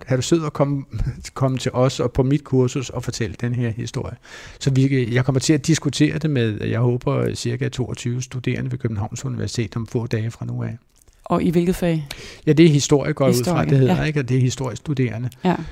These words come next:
Speaker 1: Øh, hun er specialist i, øh,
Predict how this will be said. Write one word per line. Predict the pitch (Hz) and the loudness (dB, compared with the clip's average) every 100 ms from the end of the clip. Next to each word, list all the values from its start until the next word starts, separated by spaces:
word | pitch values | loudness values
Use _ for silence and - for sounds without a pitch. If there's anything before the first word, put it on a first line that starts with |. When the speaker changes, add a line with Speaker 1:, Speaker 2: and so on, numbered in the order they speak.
| - | -10
Speaker 1:
Øh, | - 117 110 | -4 -2 0
hun | 104 143 156 165 | 0 2 2 0
er | 127 131 110 | -2 -2 -2
specialist | - 135 - 123 151 - - - | -2 -2 0 4 4 4 -2 2
i, | 131 123 110 - _ _ - | 4 4 2 -4 _ _ -6
øh, | 113 101 | -2 -2